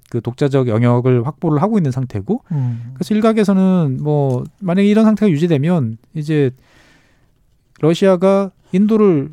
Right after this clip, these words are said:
Speaker 1: 이제 매개 삼아서 인도에서
Speaker 2: 음.
Speaker 1: 뭔가 외환 거래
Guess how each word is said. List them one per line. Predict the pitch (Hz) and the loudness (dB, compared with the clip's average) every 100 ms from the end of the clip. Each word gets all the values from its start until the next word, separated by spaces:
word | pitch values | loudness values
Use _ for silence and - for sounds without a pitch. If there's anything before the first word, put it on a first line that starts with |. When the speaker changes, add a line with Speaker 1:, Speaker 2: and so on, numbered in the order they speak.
| - | -10
Speaker 1:
이제 | 143 143 | -4 0
매개 | 143 156 | 2 2
삼아서 | 165 165 127 127 107 - | 2 0 0 -2 -2 -2
인도에서 | 185 208 190 139 180 | 0 4 4 4 2
Speaker 2:
음. | 202 | 0
Speaker 1:
뭔가 | 143 131 131 | -2 -2 0
외환 | 123 135 139 | 2 2 2
거래 | 120 107 143 | 0 0 -2